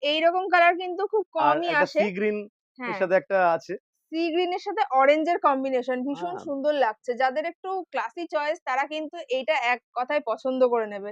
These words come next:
Speaker 2: অরেঞ্জের
Speaker 1: ভীষণ
Speaker 2: দুস্টক কম
Speaker 1: সুন্দর
Speaker 2: আছে, মানে
Speaker 1: লাগছে।
Speaker 2: এটা হচ্ছে মানে পিচের স-, পিচ এবং, আ,
Speaker 1: হ্যাঁ,
Speaker 2: অরেঞ্জ
Speaker 1: হ্যাঁ।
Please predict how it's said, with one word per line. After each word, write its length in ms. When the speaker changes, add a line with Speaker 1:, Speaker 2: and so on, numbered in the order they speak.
Speaker 2:
অরেঞ্জের 360
Speaker 1:
ভীষণ 120
Speaker 2:
দুস্টক 240
কম 180
Speaker 1:
সুন্দর 160
Speaker 2:
আছে, 120
মানে 200
Speaker 1:
লাগছে। 280
Speaker 2:
এটা 180
হচ্ছে 260
মানে 200
পিচের 360
স-, 240
পিচ 260
এবং, 280
আ, 160
Speaker 1:
হ্যাঁ, 160
Speaker 2:
অরেঞ্জ 280
Speaker 1:
হ্যাঁ। 220